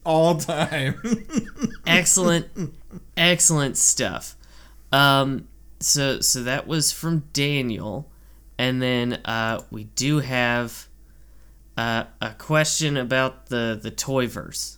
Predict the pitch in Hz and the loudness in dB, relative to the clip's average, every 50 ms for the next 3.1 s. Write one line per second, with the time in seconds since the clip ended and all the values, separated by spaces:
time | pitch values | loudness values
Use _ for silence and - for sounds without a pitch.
0 | - - - - - 117 120 107 82 127 127 110 92 82 - - - - - 107 | -20 -20 -16 -8 -4 -2 -2 0 0 0 -2 -2 -2 -4 -12 -16 -20 -18 -14 -12
1 | 117 - - 131 107 98 87 - - - - - - - - - - - - - | -12 -6 -6 -4 -4 -4 -8 -10 -14 -20 -20 -20 -20 -20 -20 -20 -20 -14 -6 -4
2 | 143 143 139 165 160 160 151 135 127 - - - 151 131 - - 160 156 175 196 | -2 0 4 4 6 6 4 4 0 -4 -6 -8 -10 -8 -2 0 2 2 2 0
3 | - | -4